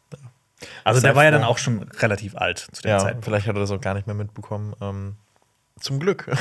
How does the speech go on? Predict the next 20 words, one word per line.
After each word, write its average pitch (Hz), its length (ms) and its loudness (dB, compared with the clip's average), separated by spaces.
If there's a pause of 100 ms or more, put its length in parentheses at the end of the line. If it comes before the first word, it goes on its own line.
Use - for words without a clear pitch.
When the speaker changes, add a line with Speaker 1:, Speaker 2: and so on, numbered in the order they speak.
(160)
Speaker 1:
<laughs> - 240 -6
Speaker 2:
Ja. 98 160 -4 (320)
Speaker 1:
dass, - 240 -4
äh, 110 220 -2
dass 107 140 -2
er 113 60 -4
nicht 107 180 -6
gesehen 104 220 -4
hat, 98 160 -6
was 98 160 -6
aus, - 200 -10
sie 95 120 -6
aus 101 80 -4
seiner 98 180 -4
Figur 104 320 -4
gemacht 98 300 -6
haben. 95 240 -2 (800)
Ähm, 123 1040 6 (100)
ja, 123 420 6
und 110 540 -2